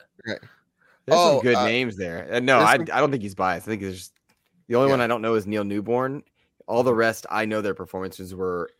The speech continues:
Speaker 2: masterful just from coverage I watched.
Speaker 1: I just wish there was two, like, one for male, one for best female. I understand what they're trying to do here, but if you're gonna do that, then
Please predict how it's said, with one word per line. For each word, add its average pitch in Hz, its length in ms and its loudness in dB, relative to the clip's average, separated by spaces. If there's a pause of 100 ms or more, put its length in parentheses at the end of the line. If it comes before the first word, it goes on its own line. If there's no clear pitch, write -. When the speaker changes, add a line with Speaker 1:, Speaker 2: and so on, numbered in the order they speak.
Speaker 2:
masterful 95 580 -8
just 92 200 -12
from 90 120 -16
coverage 90 480 -6
I 80 100 -10
watched. 67 440 -14 (500)
Speaker 1:
I 123 160 4
just 151 260 -4
wish 151 220 -2
there 147 160 0
was 123 240 -4
two, 123 800 -8 (100)
like, 101 260 -8
one 110 280 -10
for 120 100 -10
male, 107 280 -6
one 107 120 -8
for 101 200 -6
best 101 360 -8
female. 107 420 -6
I 120 120 0
understand 147 380 0
what 143 100 -4
they're 131 80 -2
trying 131 240 -4
to 98 60 -10
do 131 180 -10
here, 170 340 0 (400)
but 120 80 2
if 123 80 -2
you're 123 100 -4
gonna 113 140 0
do 165 220 -2
that, 110 360 4
then 113 440 -6